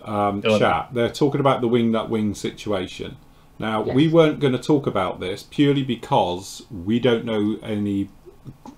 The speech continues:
Speaker 1: concrete facts about it. But obviously, it's come out on the net. I've been talking to a few people. Um, and again, I personally don't think we want to comment on it until we get a proper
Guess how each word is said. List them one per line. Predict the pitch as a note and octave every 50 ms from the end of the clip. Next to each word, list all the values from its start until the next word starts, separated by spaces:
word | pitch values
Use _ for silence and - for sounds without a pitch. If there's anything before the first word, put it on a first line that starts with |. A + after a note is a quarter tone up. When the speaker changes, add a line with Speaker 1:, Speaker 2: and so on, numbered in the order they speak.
| - -
Speaker 1:
concrete | - - C#3 B2+ A#2 A2+ A2+ - A2+ G2+ G#2 - -
facts | - - - F#2 - - - - - -
about | A2+ F2 A2+ G2 G2 - - - -
it. | E2 D#2 - - - - - - - - - - - - -
But | A#2 A2 A2+
obviously, | B2+ B2+ C3 C3 - B2+ A#2+ A#2 A2 A2+ - - -
it's | C3+ A#2 A#2 A#2+ - -
come | - D#3 D3 C#3+
out | C#3 C#3 - -
on | - B2+ A#2+ A#2 A2+
the | A2 G#2
net. | G#2 G#2+ G#2+ G#2 G#2+ A2 G#2+ - -
I've | B2+ C3 C#3+ C#3+ C#3+ - - -
been | D#3 C#3 C3+ C3
talking | - C#3+ C3+ B2 - B2 A#2
to | - - B2
a | A2+
few | - - B2 A2+
people. | A2+ - B2 A#2 A#2 - - D#3 F#3 G#3 - - _ _ - - _ _ - - -
Um, | A2+ A2+ A2+ A#2 A2+ A2+ A2 A2+ A2 A2+ A2+ - _ -
and | A#2+ A2+ A2 A2+ A2 G#2+ A#2 -
again, | B2 G#2 B2 A2+ G2+ G2 - -
I | A2+ B2 C#3 C#3+ C#3+ C#3 - - _ _ _ -
personally | - E3+ E3+ E3 E3 D#3 D3
don't | C3+ - E3 D#3 D3+ D#3 -
think | D3+ C#3+ C3+ -
we | C3 C#3+
want | C3 C3+ C#3 B2
to | A#2 -
comment | - - - C#3+ C3+ A#2+ A2 - - -
on | C3 B2+ A#2+ G2
it | F2+ F#2 F2+ - _ _
until | - A2+ G2+ - - C3+ B2 A#2 A#2
we | A2 G#2+ A2
get | G#2 B2 A2+ G#2 -
a | A#2 G#2 G2+
proper | - - - C3+ B2 - - - A2+ A2 G#2+ G#2+